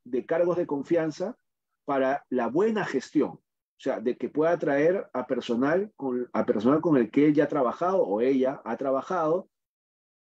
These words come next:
que conoce muy bien cuál es su dinámica y que sabe muy bien qué es lo que espera lograr durante el ejercicio de su función. Eso está bien,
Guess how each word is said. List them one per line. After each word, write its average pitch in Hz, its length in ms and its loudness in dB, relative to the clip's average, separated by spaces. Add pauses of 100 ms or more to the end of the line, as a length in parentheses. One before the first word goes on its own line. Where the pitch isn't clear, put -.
(200)
que 131 140 -2
conoce 151 520 -2
muy 147 200 0
bien 151 240 0
cuál 156 180 -2
es 151 100 -6
su 139 120 -8
dinámica 175 800 -4
y 262 140 0
que 185 120 0
sabe 165 340 0
muy 160 200 0
bien 156 400 0 (420)
qué 151 140 0
es 151 100 -2
lo 160 160 0
que 151 100 -2
espera 156 500 -2
lograr 131 520 0 (440)
durante 123 420 -2
el 117 60 -2
ejercicio 117 480 0
de 143 80 2
su 143 120 0
función. 139 540 0 (580)
Eso 156 200 -6
está 160 200 -4
bien, 151 320 2